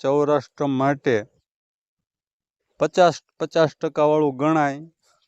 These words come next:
કઈ રીતનું હવે ટ્રેક લેશે ને તે હવે પછીની દરેક અપડેટ મહત્વની થશે. દરેક અપડેટ આપણે જોતા રહીશું. આ બધું ફેરફારને આધીન છે.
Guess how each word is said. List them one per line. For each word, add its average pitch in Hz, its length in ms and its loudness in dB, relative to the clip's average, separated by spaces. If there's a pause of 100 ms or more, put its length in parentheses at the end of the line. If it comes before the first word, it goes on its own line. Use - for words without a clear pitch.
(140)
કઈ 175 380 4
રીતનું 151 540 -6
હવે 139 300 0
ટ્રેક 151 500 -8
લેશે 147 380 -6
ને 147 140 -8
તે 151 200 -6
હવે 135 380 0
પછીની 147 520 -10
દરેક 135 500 -6
અપડેટ 135 340 -6
મહત્વની 131 680 -2
થશે. 123 480 -8 (600)
દરેક 165 400 4
અપડેટ 160 360 -2
આપણે 156 280 -2
જોતા 147 380 0
રહીશું. 135 460 -4 (460)
આ 139 80 -4
બધું 151 260 -4
ફેરફારને 170 760 -2
આધીન 156 360 -2
છે. 147 200 -6